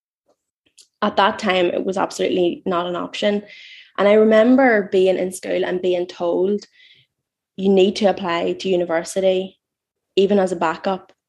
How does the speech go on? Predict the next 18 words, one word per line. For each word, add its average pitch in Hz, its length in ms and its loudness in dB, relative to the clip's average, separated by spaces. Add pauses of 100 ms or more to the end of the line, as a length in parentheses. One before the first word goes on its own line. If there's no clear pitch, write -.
(600)
You 190 160 -2
need 208 180 4
to 214 60 -6
go, 175 560 2
or 180 180 -2
you 190 120 0
need 220 200 4
to, 214 160 4
you 196 120 -2
need 262 160 4
to 269 60 2
apply 185 260 -2
and 175 140 0
you 180 60 -2
need 185 180 -4
to - 40 -20
get - 140 -4
accepted." 202 680 0